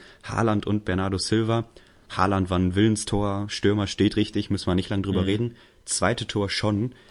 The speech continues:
Speaker 1: Ich hab Standbilder gesehen und auch als ich vor dem Fernseher saß, unfassbar. Der Pass von De Bruyne auf den einlaufenden Bernardo Silva. Ich weiß nicht, wie viel Mann er überspielt hat. Ich würd mal wirklich sagen,
Speaker 2: Mhm.
Speaker 1: sechs, sieben mindestens.
Speaker 2: Packing.
Speaker 1: Ja,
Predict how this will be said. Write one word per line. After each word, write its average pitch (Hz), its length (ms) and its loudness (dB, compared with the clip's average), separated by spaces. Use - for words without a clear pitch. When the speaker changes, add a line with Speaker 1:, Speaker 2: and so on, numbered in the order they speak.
Speaker 1:
Ich - 140 -4
hab 98 100 -2
Standbilder 95 760 2
gesehen 95 500 0
und 95 160 0
auch - 160 -2
als 101 120 -2
ich 92 100 -8
vor 120 260 0
dem 117 120 0
Fernseher 101 440 -2
saß, 87 360 -6
unfassbar. 92 840 0
Der 85 100 0
Pass - 460 0
von 117 480 0
De 98 100 2
Bruyne 110 540 2
auf 104 160 0
den 101 240 0
einlaufenden 98 560 0
Bernardo 92 340 0
Silva. 90 520 -2
Ich - 140 -8
weiß 107 180 0
nicht, 107 140 -2
wie 107 120 2
viel 110 200 2
Mann 101 240 2
er 95 140 0
überspielt 90 540 0
hat. 101 180 -4
Ich - 100 -4
würd - 100 2
mal 98 120 0
wirklich 110 220 -2
sagen, 98 220 0
Speaker 2:
Mhm. 95 60 0
Speaker 1:
sechs, 95 320 -4
sieben 98 300 -2
mindestens. 95 760 2
Speaker 2:
Packing. 135 400 0
Speaker 1:
Ja, 92 240 0